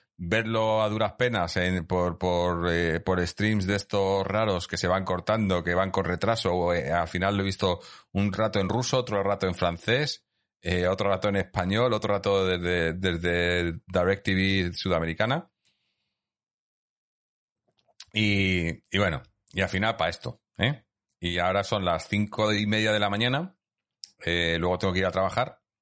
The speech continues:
Además, hoy me toca ir a la oficina. En fin, que no, que no, no me ha merecido la pena. Pero bueno, eh, si no estoy yo, esto no se hace. Así que, pues, aquí estoy.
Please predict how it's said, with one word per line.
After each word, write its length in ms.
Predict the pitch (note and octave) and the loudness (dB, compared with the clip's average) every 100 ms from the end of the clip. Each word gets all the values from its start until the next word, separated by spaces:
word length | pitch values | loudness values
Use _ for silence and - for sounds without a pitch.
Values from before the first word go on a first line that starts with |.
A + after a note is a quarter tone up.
| _ _ _ _ _ _ _ _ D#2+ | _ _ _ _ _ _ _ _ -2
Además, 260 | D#2+ F2+ | 0 0
hoy 80 | F2 | 0
me 80 | E2+ | 0
toca 180 | F2 F2 | 0 0
ir 60 | |
a 60 | F2 | 0
la 60 | |
oficina. 440 | E2+ E2 G#2+ C3+ - - - - - - _ _ | -2 -2 0 -2 -6 -16 -16 -16 -20 -20 _ _
En 200 | F2+ F#2+ | -4 0
fin, 220 | F2 - _ | -2 -4 _
que 100 | - | -6
no, 500 | F#2+ G#2 G2+ G2 F2+ | -2 0 2 2 0
que 140 | F2 F#2+ | 0 0
no, 580 | G#2+ G#2 G2+ G2 F#2+ F#2 | 0 2 0 0 -2 -2
no 140 | G2+ | 0
me 60 | A2 | 2
ha 80 | |
merecido 420 | G2+ F#2+ - F#2 E2+ | 2 0 2 2 2
la 140 | D#2 | 0
pena. 260 | C#2 C#2 - | -2 -4 -2
Pero 140 | C3+ | 0
bueno, 240 | F#3 F#2+ - _ _ | 0 -2 -8 _ _
eh, 720 | - F3+ F2+ F2+ F2 F2 F2 E2+ | -4 0 2 2 2 0 0 0
si 160 | G2+ | 0
no 100 | A2 | 0
estoy 220 | A#2 G2+ | 0 -2
yo, 260 | G2 B2+ B2+ | -2 0 0
esto 180 | A#2+ B2 | -2 -4
no 100 | G#2+ | 0
se 120 | A2+ | 0
hace. 120 | A#2 | 0
Así 160 | F2+ G#2 | -2 0
que, 160 | A2 G#2 | 0 0
pues, 200 | F#2 E2+ | -2 0
aquí 140 | G2+ | -2
estoy. 420 | F#2 G2+ G#2 C3 | 0 2 2 -2